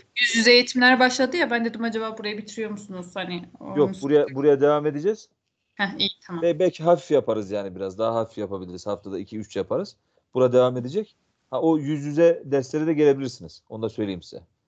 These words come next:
Speaker 2: Şu dersi bitirelim, konuşalım, tamam?
Speaker 1: Tamam, tamam hocam.
Speaker 2: Orada da bir temel grubumuz var.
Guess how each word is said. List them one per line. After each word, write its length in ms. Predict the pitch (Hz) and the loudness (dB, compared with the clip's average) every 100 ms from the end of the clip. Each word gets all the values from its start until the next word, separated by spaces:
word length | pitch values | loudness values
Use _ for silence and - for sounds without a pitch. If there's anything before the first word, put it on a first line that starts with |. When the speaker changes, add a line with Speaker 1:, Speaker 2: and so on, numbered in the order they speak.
| _ _ _ | _ _ _
Speaker 2:
Şu 140 | - 151 | -2 6
dersi 260 | 170 175 | 6 6
bitirelim, 300 | 156 185 185 | -4 -2 -2
konuşalım, 420 | - 127 104 92 | -2 -4 -4 -8
tamam? 240 | 90 190 196 _ _ _ _ | -8 -12 -12 _ _ _ _
Speaker 1:
Tamam, 260 | 214 202 - _ - | -4 -4 -8 _ -6
tamam 240 | 185 175 | -4 -2
hocam. 180 | 175 - - | -6 -10 -2
Speaker 2:
Orada 240 | 143 147 160 | 0 2 4
da 140 | 160 | 4
bir 200 | 165 170 _ 156 | 2 0 _ -8
temel 280 | 143 147 147 | -4 -2 -2
grubumuz 480 | 156 156 160 160 | -4 -4 -6 -6
var. 240 | 175 202 | -6 -6